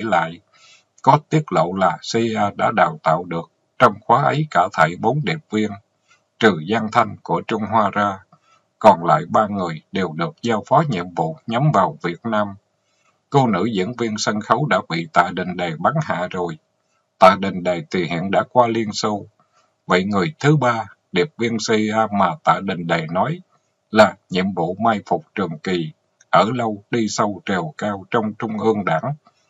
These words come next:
hẳn là tài giỏi hơn Tạ Đình Đề, vì mãi đến nay vẫn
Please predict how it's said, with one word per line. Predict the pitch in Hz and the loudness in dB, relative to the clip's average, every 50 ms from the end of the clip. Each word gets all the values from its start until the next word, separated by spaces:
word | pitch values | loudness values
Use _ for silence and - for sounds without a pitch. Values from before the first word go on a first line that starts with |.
| _ _ _ _ | _ _ _ _
hẳn | - - 101 226 254 | 2 2 2 2 4
là | 123 - - 80 78 - _ - | 2 2 2 2 0 -8 _ 2
tài | - 95 82 82 | 2 4 4 2
giỏi | 80 78 - - - - | 0 -2 -2 -2 -2 0
hơn | - 127 110 107 - - | 0 0 0 0 0 4
Tạ | - 80 82 85 | 4 4 4 2
Đình | 87 87 78 90 85 82 | -4 -8 -8 -6 -6 -4
Đề, | 85 85 82 80 80 - _ _ _ _ _ _ _ _ _ _ - | -4 -4 -4 -6 -10 -16 _ _ _ _ _ _ _ _ _ _ 0
vì | - 95 85 156 - _ - | 0 0 0 -2 -8 _ -2
mãi | - 80 82 98 | 0 0 0 0
đến | 113 123 139 151 151 | 0 -2 2 4 4
nay | 143 127 110 101 | 4 4 2 2
vẫn | 90 90 90 | 0 -2 -2